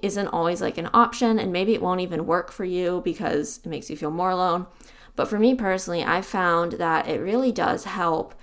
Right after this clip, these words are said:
to just go out and observe people. Because, yes, you can still feel a sense of loneliness when you're out and you see all these people, like, laughing and talking and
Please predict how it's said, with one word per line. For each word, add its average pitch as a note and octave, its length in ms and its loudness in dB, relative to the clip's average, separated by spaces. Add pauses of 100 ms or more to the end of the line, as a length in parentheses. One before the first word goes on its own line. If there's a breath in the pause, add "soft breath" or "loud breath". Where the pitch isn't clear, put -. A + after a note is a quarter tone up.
(280 soft breath)
to A3+ 100 -2
just G#3+ 260 0
go A#3 300 4
out E3 340 4
and G3 80 0
observe E3 680 -2 (160)
people. - 520 -6 (440 soft breath)
Because, G#3 640 -2 (440)
yes, A3+ 560 2
you G#3 120 -4
can A3 120 2
still G3 280 -2
feel F#3+ 280 0
a F3+ 60 -2
sense E3+ 260 -2
of F3 100 -4
loneliness D#3+ 540 -2
when E3 120 -2
you're D#3+ 120 -4
out E3+ 280 0
and F3 100 -4
you E3 60 -4
see E3 160 -2
all D#3+ 100 2
these E3 140 -6
people, - 300 -6
like, C3 200 -4
laughing G3+ 400 0
and F3 100 -4
talking F#3+ 460 0
and E3 160 -4